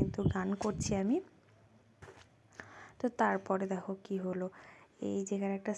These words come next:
স্যার দাঁড়িয়েছিল, আর আমি আর সুনু কি দৌড় মাইরি, এই স্যারটা না সবাইকে মারে, সেই জন্য, আর এইখানেই থাকে এই স্যারটা, ওই জন্য আমরা দুজন দৌড়ে চলে এসেছি, আর সুমনা আগেই চলে এসেছিল। তো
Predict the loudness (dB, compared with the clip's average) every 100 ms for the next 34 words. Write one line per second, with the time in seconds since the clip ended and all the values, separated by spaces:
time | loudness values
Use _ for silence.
0 | 0 2 2 2 4 4 2 0 2 4
1 | 4 2 0 0 0 -2 -4 -2 0 -2
2 | -8 4 10 10 10 4 6 10 12 10
3 | 4 2 6 8 6 4 2 0 -2 0
4 | 0 2 2 2 8 8 6 4 6 4
5 | 2 6 8 8 0 4 10 12 12 8
6 | 4 4 4 2 0 0 2 6 6 6
7 | 2 0 -4 -4 -4 -8 -4 -6 -6 -14
8 | -18 -8 -2 0 2 2 0 0 -2 0
9 | 2 2 0 0 0 -2 -2 -4 0 2
10 | 2 0 0 2 2 0 -2 0 0 0
11 | -2 0 4 4 4 10 10 10 4 6
12 | 8 8 2 8 10 10 6 -6 0 0
13 | 0 0